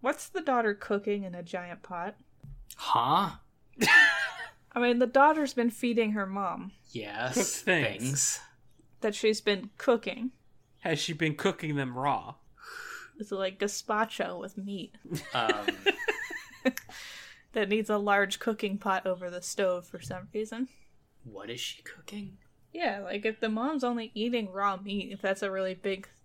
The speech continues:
Speaker 1: part of the whole Lioness Gone Wild thing, why is the daughter cooking?
Speaker 2: Um,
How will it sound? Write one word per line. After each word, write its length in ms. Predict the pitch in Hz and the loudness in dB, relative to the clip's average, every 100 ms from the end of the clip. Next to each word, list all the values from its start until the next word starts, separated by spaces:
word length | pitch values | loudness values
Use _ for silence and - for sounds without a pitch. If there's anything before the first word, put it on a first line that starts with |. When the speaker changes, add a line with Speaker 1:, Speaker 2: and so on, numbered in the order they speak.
| - | -20
Speaker 1:
part 300 | - 196 196 208 | 0 0 2 -2
of 160 | 190 | -4
the 120 | 190 | -4
whole 220 | 185 180 185 | -2 -4 -2
Lioness 540 | 185 190 190 185 196 | -4 -4 -6 -6 -4
Gone 300 | 202 180 180 | -2 -2 -2
Wild 420 | 180 190 190 180 - | -2 0 0 -2 -6
thing, 440 | 185 175 180 175 - _ - - | -10 -8 -10 -14 -16 _ -20 -4
why 200 | 190 196 | 0 2
is 200 | 202 196 | 2 0
the 120 | 208 | -2
daughter 360 | 202 185 180 175 | -2 -2 -4 -6
cooking? 480 | - 214 185 226 254 _ - | -6 -6 -4 -10 -10 _ -4
Speaker 2:
Um, 600 | 110 107 101 98 92 90 | -4 -2 -6 -10 -14 -20